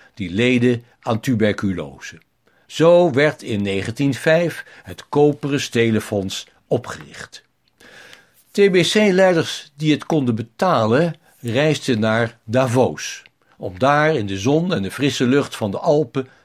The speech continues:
te gaan kuren. Maar die luxe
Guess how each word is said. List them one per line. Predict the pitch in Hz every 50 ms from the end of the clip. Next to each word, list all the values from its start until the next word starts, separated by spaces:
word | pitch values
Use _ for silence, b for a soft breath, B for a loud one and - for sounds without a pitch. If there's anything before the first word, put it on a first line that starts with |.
| b b
te | - 123
gaan | - 127 117 117 117 -
kuren. | - - 98 85 80 85 80 - - _ _ _ _ B B B B B B B B
Maar | - 120 117 110 107
die | 151 190 185
luxe | 170 165 180 160 - - - 160 151 147